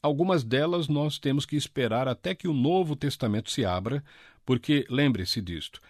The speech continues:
a vinda de Cristo é repetidamente chamada pelo apóstolo Paulo do quê? Mistério. E está escondida. É o escritor, e é o escritor do Novo Testamento sob a inspiração magnífica e igual do Espírito Santo que desvenda o mistério.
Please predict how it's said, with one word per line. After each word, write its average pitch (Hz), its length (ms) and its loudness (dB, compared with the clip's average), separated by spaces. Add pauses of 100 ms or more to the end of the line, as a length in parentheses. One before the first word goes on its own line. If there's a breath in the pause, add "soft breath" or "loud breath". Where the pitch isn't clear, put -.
(220 soft breath)
a 110 160 0
vinda 170 440 0
de 165 100 -6
Cristo 120 580 -4
é 127 160 0
repetidamente 127 1160 -2
chamada 101 480 -2
pelo 98 240 -4
apóstolo 110 500 -6
Paulo 160 340 -2
do 170 120 -4
quê? 76 280 -8 (380)
Mistério. 117 640 -4 (920 loud breath)
E 165 120 4
está 143 280 0
escondida. 160 680 -2 (880)
É 175 220 4
o 170 180 -2
escritor, 123 680 -2
e 131 160 0
é 180 100 0
o 233 80 -2
escritor 123 500 -2
do 92 120 -4
Novo 104 200 -2
Testamento 101 640 -6
sob 139 260 -2
a 131 40 0
inspiração 160 640 -2
magnífica 151 1040 0
e 165 160 -4
igual 117 560 0
do 80 120 -8
Espírito 165 560 -6
Santo 151 360 -2
que - 140 -4
desvenda 143 840 0
o 69 40 -8
mistério. 73 500 -10